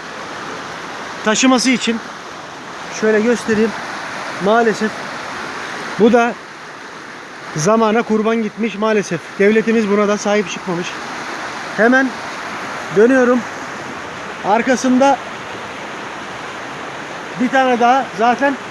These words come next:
tarihi köprü oldu. Ya zaten görüyorsunuz arkadaşlar. Hiç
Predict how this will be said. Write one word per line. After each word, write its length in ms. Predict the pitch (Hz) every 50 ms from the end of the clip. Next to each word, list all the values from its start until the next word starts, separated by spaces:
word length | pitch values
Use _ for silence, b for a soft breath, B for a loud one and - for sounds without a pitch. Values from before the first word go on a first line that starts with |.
| - - - - - - - -
tarihi 340 | 208 220 233 254 285 294
köprü 360 | - - 277 294 254 - 262 320
oldu. 400 | 285 262 247 208 294 302 294 277 - - - - - - - - - - - - - - - - - - - - - - - - - - - - - - - - - - -
Ya 180 | 214 240 240 240
zaten 440 | 202 254 269 269 - 277 277 277 254
görüyorsunuz 500 | 269 269 277 254 - - 190 175 151 196
arkadaşlar. 520 | 196 190 180 214 208 180 151 - 175 170
Hiç 120 | 190 202